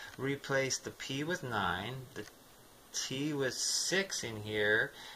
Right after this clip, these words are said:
and you'll have two out of three missing pieces, and you can find the third one. So here's what that looks like.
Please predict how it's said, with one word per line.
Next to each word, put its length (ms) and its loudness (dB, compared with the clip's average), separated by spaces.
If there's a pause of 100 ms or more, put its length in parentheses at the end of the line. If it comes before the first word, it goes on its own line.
(160)
and 120 -8
you'll 120 -2
have 220 0
two 160 0
out 140 6
of 120 2
three 260 0
missing 400 -4
pieces, 520 -4 (280)
and 160 -6
you 100 -4
can 140 -6
find 340 2
the 80 -8
third 280 0
one. 160 -4 (340)
So 120 -4
here's 120 0
what 100 -6
that 140 4
looks 180 -2
like. 140 -2